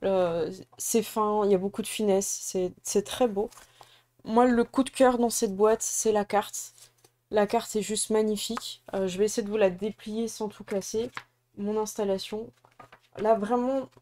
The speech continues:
moi, tout ce qui est carte, en fait, quand j'a-, j'achète un... un objet comme ça, ça va être vraiment un grand plaisir. Euh... Alors voilà, elle est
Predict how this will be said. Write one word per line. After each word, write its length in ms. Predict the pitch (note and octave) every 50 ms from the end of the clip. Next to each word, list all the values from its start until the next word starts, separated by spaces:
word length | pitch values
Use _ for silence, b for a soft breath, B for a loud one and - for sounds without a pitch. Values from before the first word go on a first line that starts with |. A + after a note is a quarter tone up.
| _ - -
moi, 160 | A3 A#3+ B3
tout 140 | - - C4+
ce 100 | - -
qui 80 | -
est 80 | C4 B3+
carte, 280 | - C4+ C4+ C4+ -
en 100 | B3+ A#3
fait, 220 | A3 - B3+ B3+ -
quand 200 | - A3 G#3+ G#3
j'a-, 360 | G3 G#3 G3+ F#3+ F#3 F#3+ G3
j'achète 440 | F#3 F#3+ F#3+ F#3+ - - A3 - -
un... 260 | G#3 F#3+ F#3 F#3 F#3 F#3 F#3 F#3 F#3 _ _ _ -
un 440 | F#3+ F#3+ F#3 F3+ F3+ F#3 F3+ F#3 F#3+
objet 260 | G3 F#3 F#3+ G#3+ A3+
comme 180 | A3+ A3+ G3+ G3+
ça, 280 | - - G#3+ G#3+ A3+ - _ _ _ _ _ _ _ _ -
ça 180 | - - - G3+
va 60 | G3
être 100 | G3 F#3
vraiment 340 | F3 F3+ G#3 A3+ A#3+ A#3+ A3+
un 60 | G#3
grand 220 | F#3 - G3+ G3+
plaisir. 560 | G3 - - G3+ F#3+ F3+ F3+ G3+ G#3+ G#3+ F#3+ F#3
Euh... 260 | F3+ E3+ E3 D#3+ E3 D#3+ _ _ _ _ - - - _ _ _ _ _ _ _ _ _ -
Alors 120 | - G3 F#3+
voilà, 240 | G3 F#3+ F3+ - -
elle 180 | - G#3 G#3+ A#3
est 180 | B3 A#3+ G#3+